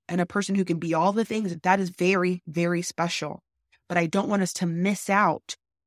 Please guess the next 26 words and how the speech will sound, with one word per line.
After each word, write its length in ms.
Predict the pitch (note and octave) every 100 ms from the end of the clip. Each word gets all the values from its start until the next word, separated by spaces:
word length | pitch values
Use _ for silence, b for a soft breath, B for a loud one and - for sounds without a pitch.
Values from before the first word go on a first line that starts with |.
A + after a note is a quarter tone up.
| -
on 240 | F3 E3
what 160 | E3+ E3
other 200 | F3+ F3+
women 180 | F3 E3+
could 120 | -
offer 300 | D#3 E3 - E3+
because 500 | F3+ F3+ - F#3+ F#3
we 80 |
want 340 | E3+ E3 D#3+ -
everyone 640 | F3 F#3 F#3 F3 E3 E3+ F3 _ _ _
to 180 | - F3
be 240 | E3 G3
all 180 | F#3 D#3+
the 100 | D#3
things. 500 | F3 - D3+ E3 F3 - -
Again, 280 | D#3+ F#3 E3
the 60 |
research 320 | E3 F#3+ F#3+
shows 260 | F3 F3+ F3+
that 160 | D#3 -
people 280 | F#3+ F3+
who 140 | F#3 F3+
have 220 | E3 -
greater 400 | - F3 F3+ F#3+
relational 580 | F3 E3+ E3+ F3 F#3 F3
diversity 640 | E3+ D#3+ E3 E3 - G3